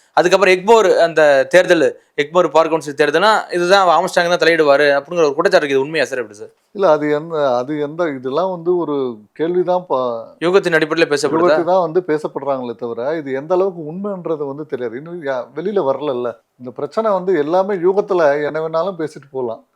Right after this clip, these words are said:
Speaker 2: ஆனா, இந்த பிரச்சனை தான் வந்து இதுக்கெல்லாம் வந்து காரணமா அப்படின்றது வந்து யாருக்கும் தெரியாது. விசாரணையின் அடிப்படையில வழக்கு போறதுடைய போக்குல தான் வந்து என்ன பிரச்சனைன்றது வந்து விசாரணை செஞ்சு, இதுல விசாரணையின் முடிவுல தான் தெரிய வரும்.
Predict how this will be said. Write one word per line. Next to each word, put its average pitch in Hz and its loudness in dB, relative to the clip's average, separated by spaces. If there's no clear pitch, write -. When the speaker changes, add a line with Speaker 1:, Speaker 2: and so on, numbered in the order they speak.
Speaker 2:
ஆனா, 151 -4
இந்த 156 -6
பிரச்சனை 180 -4
தான் 202 0
வந்து 180 -4
இதுக்கெல்லாம் 156 -6
வந்து 151 -6
காரணமா 151 0
அப்படின்றது 127 -12
வந்து 139 -6
யாருக்கும் 139 -6
தெரியாது. 110 -16
விசாரணையின் 214 0
அடிப்படையில 151 0
வழக்கு 165 0
போறதுடைய 147 -4
போக்குல 165 -4
தான் 165 -6
வந்து 151 -6
என்ன 175 -2
பிரச்சனைன்றது 160 -6
வந்து 160 -6
விசாரணை 147 -4
செஞ்சு, 131 -18
இதுல 185 -8
விசாரணையின் 151 -6
முடிவுல 156 -4
தான் 170 -8
தெரிய 131 -6
வரும். 107 -10